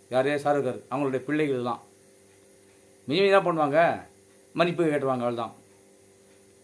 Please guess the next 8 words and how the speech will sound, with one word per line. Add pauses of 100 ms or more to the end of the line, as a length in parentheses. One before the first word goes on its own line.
(220)
"தெரியாம
பேசிட்டேன், (420)
தூக்கலத்தை
பேசிட்டேன், (500)
இல்லைன்னா
இந்த
அட்மின்
பேசினா,